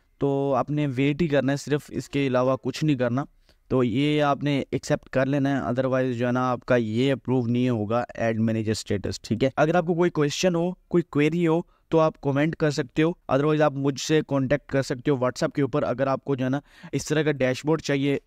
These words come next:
ए, एक्टिव डैशबोर्ड, तो हम वो भी प्रोवाइड करते हैं। अगर आपकी कोई साइट अप्रूव हुई है Ezoic से, वो भी हम बाय करते हैं, and कोई साइट अगर आपकी AdSense से अप्रूव हुई है तो वो भी हम बाय करते हैं, and आपको अगर चाहिए तो हम सेल भी करते हैं।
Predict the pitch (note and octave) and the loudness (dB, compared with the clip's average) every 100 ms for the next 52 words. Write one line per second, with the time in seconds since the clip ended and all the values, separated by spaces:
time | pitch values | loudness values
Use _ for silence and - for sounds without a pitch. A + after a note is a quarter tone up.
0 | - B2 B2 A#2+ - D3 C3+ B2+ - C#3+ | -6 -2 -2 -2 -2 -2 0 -2 0 -2
1 | C#3 C3 B2 B2 D#3+ D#3 C#3 C#3 C3 C3+ | 0 -2 0 2 2 2 2 0 0 -2
2 | B2 C#3+ C3+ C3 B2+ - C3 B2 - B2 | 0 0 2 2 2 0 0 0 0 -2
3 | A#2+ - C#3 D3 D3 C#3 - B2+ A#2+ C#3+ | -2 -4 -4 -2 -2 -2 -2 -4 -2 -2
4 | C#3 E3 C3 B2 B2+ D#3 C#3 D3 C#3+ C#3 | -2 -2 -2 -2 0 0 2 2 2 0
5 | B2 C#3+ C#3 C#3 C3+ C3 B2+ B2+ C3 B2 | 0 2 0 0 -2 0 -2 0 0 -2
6 | A#2+ B2+ A2 - C#3+ C#3+ C3+ D3 C#3 C#3 | -2 -2 -2 -2 -2 0 0 -2 0 0
7 | C#3+ C3+ C3 _ _ _ _ A#2+ C3 D3+ | 0 0 -4 _ _ _ _ 0 2 2
8 | D3 C3 C#3 C#3 C3+ C3 C#3 C3 B2 - | 2 2 2 2 -2 -2 0 0 -2 -2
9 | A#2+ A2+ G#2+ - C3 C#3+ C#3+ C#3 B2+ A#2 | -2 -2 -4 0 2 2 0 -2 -4 -6
10 | - C3 D#3+ F3 D#3 C3 D3 | -2 0 0 0 0 0 -2